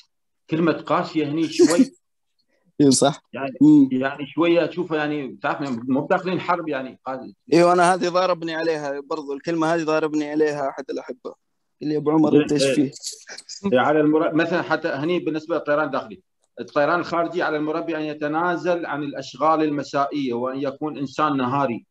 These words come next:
Speaker 1: كيف يعني؟
Speaker 2: أ-، أنا أقول لك يا أبو، هذه، شوف، هذه من، إحنا كمجتمع هنا، أنا ما أعرف، هذه حددتها على المجتمع السعودي للأمانة، يعني.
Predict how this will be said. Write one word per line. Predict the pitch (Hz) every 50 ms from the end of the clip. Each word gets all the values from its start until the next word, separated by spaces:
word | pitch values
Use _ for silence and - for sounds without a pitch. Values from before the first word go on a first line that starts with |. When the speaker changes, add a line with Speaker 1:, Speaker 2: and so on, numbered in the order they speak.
| _ _
Speaker 1:
كيف | _ 180 160 - -
يعني؟ | 110 98 98 - _ _ _ _ _ _ _ _ _ _ _ _ _ - - - - - - _ - -
Speaker 2:
أ-، | 147 120 - 170 170 175 196
أنا | 190 180
أقول | 160 151 160 156 147
لك | 143 - 147
يا | 139
أبو، | 135 147 139 131 -
هذه، | 151 180 214 214 214 208 202 190 208 208 202 202 190
شوف، | - 214 196 156 135 - 226
هذه | 196 190 208 214 208 202 196 208 202 202 196 190 185 - - _ -
من، | - 165 160 160 165 160 156 - - - - - - - - _ - - _ _ _ _ _ _ _ _ _ _ _ _ _ _ -
إحنا | 160 160 170 165 156
كمجتمع | - 151 139 143 135 - - 147 143 139 127 139
هنا، | 147 151 147 156 175
أنا | 185 185
ما | 180 180
أعرف، | 165 147 147 139 131 - 143
هذه | 151 151 139 165 196 220 220 214 240 247 220 -
حددتها | - 185 175 165 175 180 - - 156
على | 151 156 151
المجتمع | 147 151 143 - - 160 156 135
السعودي | 139 - - 156 151 156 143 123 135 131 135
للأمانة، | 147 147 151 151 156 170 165 151 139 135
يعني. | 139 127 101 -